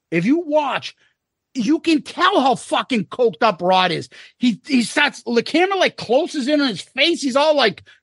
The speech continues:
cockeyed, smiling, like, all fucked up. And then right before the, he starts singing, he does, like, a, like, a fucking <laughs> snort or something stuck with his nose. He is definitely all coked up.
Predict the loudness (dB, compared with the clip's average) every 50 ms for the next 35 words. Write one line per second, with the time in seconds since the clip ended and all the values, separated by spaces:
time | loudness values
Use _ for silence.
0 | _ _ -10 -4 0 0 0 0 0 0 0 2 2 2 2 0 -2 -6 -14 -14
1 | -10 -6 -2 0 0 2 2 2 2 2 2 0 0 0 0 0 -2 -2 -4 -4
2 | -4 -4 -4 -2 0 0 0 0 -2 -8 -20 -20 -20 _ _ 0 2 2 2 4
3 | 2 2 2 2 0 0 2 2 0 2 2 0 -2 -2 -4 -2 -2 -2 0 2
4 | 0 0 0 0 -2 0 0 2 2 0 0 0 -2 0 0 0 0 0 0 -2
5 | -4 -6 -12 -20 _ _ _ _ _ _ _ -2 -2 -2 0 -2 -4 -6 -6 -4
6 | -2 -2 -2 0 -2 -2 -2 -2 -4 -8 -8 -8 -6 -2 0 0 2 2 2 2
7 | 2 2 2 2 0 0 0 -2 -2 -2 -2 -2 -4 -6 -6 -6 -2 -2 -2 -2
8 | -2 -4 -4 -4 -4 -6 -6 -4 -2 -2 -2 -2 -4 -6 -10 -14 _ _ -20 -12
9 | _ -4 0 2 2 4 4 2 0 -2 -6 _ -2 0 0 0 -2 -2 0 0
10 | 0 0 0 0 2 2 2 2 0 0 -2 0 0 0 -2 -4 _ -4 -2 -2
11 | -4 -8